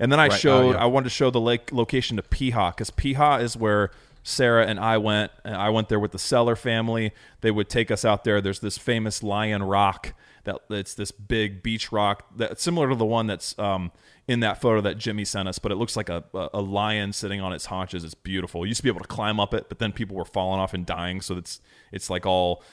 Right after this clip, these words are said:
Speaker 1: you know, like, roped off. You can't climb it anymore, but it's a beautiful thing to see.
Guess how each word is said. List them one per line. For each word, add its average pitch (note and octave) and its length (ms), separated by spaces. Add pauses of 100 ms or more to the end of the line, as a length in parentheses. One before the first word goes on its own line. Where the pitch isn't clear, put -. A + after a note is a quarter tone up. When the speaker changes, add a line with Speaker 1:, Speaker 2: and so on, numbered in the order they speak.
(160)
Speaker 1:
you G2 120
know, D2 240
like, E2+ 240
roped G2 260
off. E2+ 220
You F#2 60
can't - 200
climb F2 280
it D#2 60
anymore, D#2+ 300
but F#2 140
it's F2 120
a F#2 40
beautiful G#2+ 400
thing F#2+ 140
to F2 60
see. G#2 280